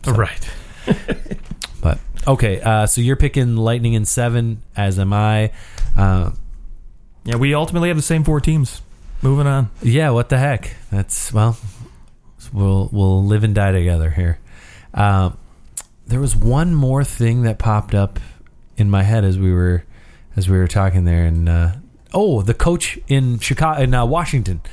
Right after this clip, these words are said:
Speaker 1: Todd Reirden, fired, and I just, I wanted to throw out, because we were talking about Barry Trotz, and it's what made me think,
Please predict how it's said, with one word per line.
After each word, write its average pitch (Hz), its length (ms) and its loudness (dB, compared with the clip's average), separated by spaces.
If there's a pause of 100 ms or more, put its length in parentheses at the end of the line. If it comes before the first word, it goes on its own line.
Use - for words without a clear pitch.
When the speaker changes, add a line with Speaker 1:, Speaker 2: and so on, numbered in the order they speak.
(300)
Speaker 1:
Todd 147 220 2
Reirden, 135 580 0
fired, 127 600 -2 (340)
and 107 140 2
I 107 120 2
just, 110 340 -2
I 113 100 2
wanted 120 340 0
to 113 60 2
throw 113 280 0
out, 107 140 -2
because 107 200 0
we 110 60 -2
were 113 80 2
talking 117 180 0
about 92 160 -2
Barry 95 240 2
Trotz, 90 380 0
and 87 120 0
it's 82 140 -6
what 95 120 -2
made 92 140 2
me 87 80 2
think, 90 300 0